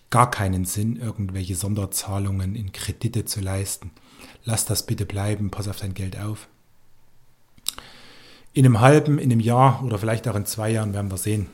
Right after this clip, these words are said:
was aus unserem Euro geworden ist. Der nächste ganz konkrete Tipp.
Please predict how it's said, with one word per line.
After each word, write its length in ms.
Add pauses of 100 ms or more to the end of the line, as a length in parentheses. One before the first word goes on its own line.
was 140
aus 200
unserem 400 (1300)
Euro 520
geworden 340
ist. 220 (3750)
Der 100
nächste 380
ganz 260
konkrete 480
Tipp. 280